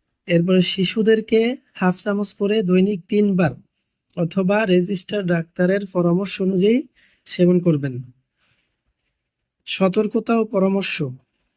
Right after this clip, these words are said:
অতিরিক্ত সেবন করবেন না। যাদের দীর্ঘমেয়াদী কোনো সমস্যা থাকবে, অবশ্যই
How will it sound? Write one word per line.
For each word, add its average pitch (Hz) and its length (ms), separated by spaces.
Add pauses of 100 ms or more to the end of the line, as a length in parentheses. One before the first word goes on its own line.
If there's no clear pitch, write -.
(2750)
অতিরিক্ত 214 560 (760)
সেবন 202 460
করবেন 165 360
না। 123 160 (1300)
যাদের 175 420
দীর্ঘমেয়াদী 190 720
কোনো 190 200
সমস্যা 175 440
থাকবে, 170 400
অবশ্যই 190 680